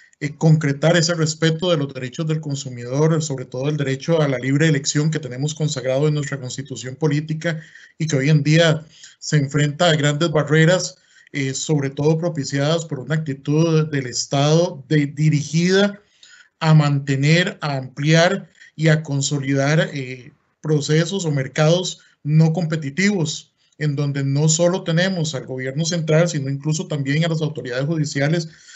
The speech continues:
de una u otra manera respaldando ese tipo de pensamientos. Aquí hay que tener claro que la competencia es un medio y el fin es darle una mejor calidad de vida a, a las personas, y esto se logra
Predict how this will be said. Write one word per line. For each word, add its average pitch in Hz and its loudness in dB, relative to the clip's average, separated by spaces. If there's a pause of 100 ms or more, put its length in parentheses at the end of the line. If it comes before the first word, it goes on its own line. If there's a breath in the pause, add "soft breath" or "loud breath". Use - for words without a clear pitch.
(180 loud breath)
de 151 2
una 147 4
u 160 4
otra 160 4
manera 156 2
respaldando 151 0
ese 135 -4
tipo 156 -2 (500 loud breath)
de 139 0
pensamientos. 131 -6
Aquí 156 0 (360 loud breath)
hay 147 -2
que 165 -2
tener 156 2
claro 165 2
que 156 -2
la 127 -4
competencia 139 -4
es 160 2
un 165 2
medio 190 2 (400 soft breath)
y 139 -4
el 123 -6
fin 185 0
es 151 0 (200 soft breath)
darle 151 4
una 170 2
mejor 156 2
calidad 143 2
de 151 2
vida 151 4
a, 127 -6
a 123 -8
las 127 -10
personas, 160 0
y 131 -2
esto 147 -6
se 156 2
logra 139 0